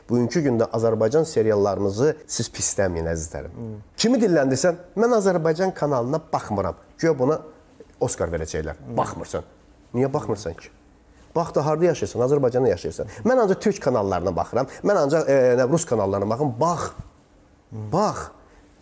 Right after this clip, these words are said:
Amma Azərbaycana baxdaqsan, bu, bu vətənin, bu torpağın insansan. Və Azərbaycan, e, a, e, kino aləmində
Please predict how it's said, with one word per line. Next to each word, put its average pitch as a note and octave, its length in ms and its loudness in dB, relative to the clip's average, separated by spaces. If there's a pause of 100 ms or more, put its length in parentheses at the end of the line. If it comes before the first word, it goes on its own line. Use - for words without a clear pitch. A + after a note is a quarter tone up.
(260)
Amma A2+ 140 -2
Azərbaycana A#2 640 2
baxdaqsan, A2+ 500 -2
bu, C3 140 4 (160)
bu E3 100 4
vətənin, B2+ 680 2
bu D#3+ 120 0
torpağın B2+ 540 0 (160)
insansan. A2 560 0 (200)
Və C#3 140 -2
Azərbaycan, C3 720 2
e, A#2 160 6
a, A#2+ 200 2 (120)
e, A2+ 220 4
kino C#3 240 0 (100)
aləmində G#2+ 400 0